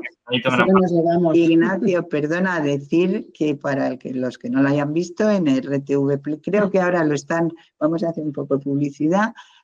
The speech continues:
Speaker 3: eh, creo que ahora están reponiendo la serie los domingos al mediodía,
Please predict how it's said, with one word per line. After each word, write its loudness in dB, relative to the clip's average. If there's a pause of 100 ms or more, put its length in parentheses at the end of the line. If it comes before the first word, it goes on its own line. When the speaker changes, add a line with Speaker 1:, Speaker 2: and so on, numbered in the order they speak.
(180)
Speaker 3:
eh, 2
creo 2
que 0
ahora 0
están 0
reponiendo 2
la 0
serie -2
los -2
domingos 2
al -4
mediodía, 0